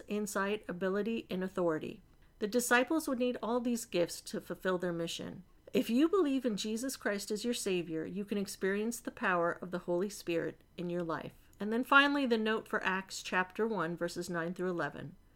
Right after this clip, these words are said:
After forty days with his disciples, Jesus returned to heaven. It was important for the disciples to see Jesus taken up into heaven. They knew without a doubt that he was God and that his home was in heaven. The two white-robed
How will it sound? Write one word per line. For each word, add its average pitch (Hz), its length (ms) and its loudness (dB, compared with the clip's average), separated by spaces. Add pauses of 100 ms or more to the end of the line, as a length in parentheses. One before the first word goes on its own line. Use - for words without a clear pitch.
(500)
After 180 240 0
forty 208 360 2
days 240 280 6
with 240 100 4
his 240 180 4
disciples, 170 640 -2
Jesus 185 480 -4
returned 196 340 -2
to 202 60 -4
heaven. - 400 -8 (480)
It 190 140 4
was 220 140 4
important 247 460 4
for 285 100 -4
the 233 100 0
disciples 208 580 -2
to 226 120 -6
see 214 220 -6
Jesus 202 480 -6
taken 214 380 -4
up 220 200 -2
into 233 280 -2
heaven. 151 420 -8 (540)
They 202 140 6
knew 220 180 4
without 262 340 2
a 311 60 2
doubt 196 340 2
that 180 100 -4
he 196 140 -2
was 233 180 -2
God 156 460 0
and 175 120 -4
that 175 80 -2
his 180 140 -10
home 185 300 -4
was 185 220 -2
in 185 200 -4
heaven. 143 440 -8 (400)
The 220 120 2
two 285 300 2
white-robed 254 640 4